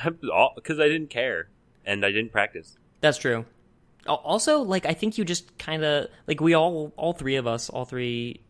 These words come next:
Speaker 2: you and me and our older brother David, all kinda went into tennis at the same age, but you were, like,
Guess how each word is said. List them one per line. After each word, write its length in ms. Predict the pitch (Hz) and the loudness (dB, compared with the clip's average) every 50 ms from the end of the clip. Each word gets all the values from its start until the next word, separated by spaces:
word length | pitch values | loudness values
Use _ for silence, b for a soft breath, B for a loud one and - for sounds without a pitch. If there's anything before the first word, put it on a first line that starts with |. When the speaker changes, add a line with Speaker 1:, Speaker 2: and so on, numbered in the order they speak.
| 135 - - | -20 -20 -10
Speaker 2:
you 240 | - 143 143 139 139 | -4 -4 -2 -2 -2
and 120 | 135 131 127 | -2 -4 -4
me 280 | 123 123 123 123 123 120 | -4 -2 -2 -2 -2 -2
and 260 | 117 120 120 117 117 | -4 -4 -4 -6 -6
our 220 | 113 117 117 117 | -6 -4 -4 -4
older 180 | 117 117 117 117 | -4 -4 -4 -6
brother 300 | 113 120 117 113 113 113 | -4 -2 -2 -2 -2 -2
David, 340 | 110 117 113 107 113 113 - - - | -2 -4 -2 -2 -2 -4 -4 -6 -6
all 120 | - 127 123 | -6 -6 -6
kinda 280 | - - 143 135 123 | -6 -6 -6 -4 -4
went 260 | 120 117 120 120 117 - | -4 -2 -4 -4 -4 -4
into 160 | 127 120 120 | -4 -4 -4
tennis 340 | - - 120 117 120 117 - | -4 -4 -4 -4 -4 -2 -2
at 140 | 113 117 | -4 -4
the 80 | - 117 | -4 -6
same 260 | - - 110 113 117 - | -6 -4 -4 -4 -4 -4
age, 420 | - 113 117 123 143 160 160 - - B B B B B B | -4 -2 0 0 0 -2 -2 -6 -10 B B B B B B
but 280 | - 139 139 139 143 120 | -2 4 6 6 6 6
you 180 | 135 147 147 | 2 0 2
were, 140 | 143 151 147 | 4 4 4
like, 420 | 147 143 135 131 117 - - - | 4 4 2 0 -2 -4 -10 -20